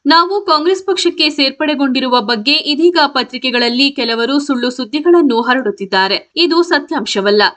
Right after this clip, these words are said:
ಸುಳ್ಳು ಸುದ್ದಿಗಳಿಗೆ ಕಿವಿಗೊಡಬೇಡಿ ಎಂದ ಅವರು, ಶಾಸಕರ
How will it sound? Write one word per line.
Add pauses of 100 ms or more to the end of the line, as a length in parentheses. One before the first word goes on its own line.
ಸುಳ್ಳು
ಸುದ್ದಿಗಳಿಗೆ
ಕಿವಿಗೊಡಬೇಡಿ
ಎಂದ
ಅವರು,
ಶಾಸಕರ